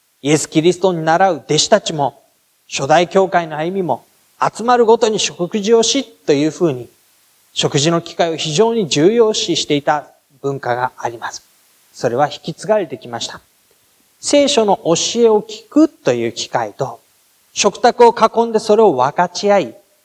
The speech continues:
歩みを共にするということのセットで教会は形成されてきたわけです。今の時期、私たちはその共に集まって、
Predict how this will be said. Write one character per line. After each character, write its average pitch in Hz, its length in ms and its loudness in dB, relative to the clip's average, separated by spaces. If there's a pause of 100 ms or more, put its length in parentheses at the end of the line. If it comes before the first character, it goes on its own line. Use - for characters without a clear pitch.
(120)
歩 226 320 0
み 262 80 -2
を 165 100 2
共 208 300 -2
に 240 120 -4
す 247 120 -2
る 269 100 -2
と - 220 -6
い 120 80 0
う 120 60 -10
こ 139 100 -2
と 143 140 -6
の 110 160 -8 (340)
セ - 260 -2
ッ 359 60 -4 (160)
ト 147 120 0
で 135 160 0
教 135 260 -4
会 147 180 -2
は 165 140 -2
形 131 240 -8
成 143 200 -4
さ 143 200 -2
れ 139 80 -4
て 160 100 -2
き - 80 -20
た 151 160 -2
わ 107 140 -14
け 110 100 -20
で - 100 -20
す。 - 160 -20 (1040)
今 131 220 -4
の 127 120 -8
時 127 140 -8
期、 123 300 -6 (460)
私 151 280 -2
た 165 100 -8
ち - 80 -6
は 151 80 -4
そ 165 160 -6
の 175 220 -4 (200)
共 170 280 0
に 190 140 0
集 190 240 -4
ま 185 140 -6
っ 175 40 -10
て、 127 320 -6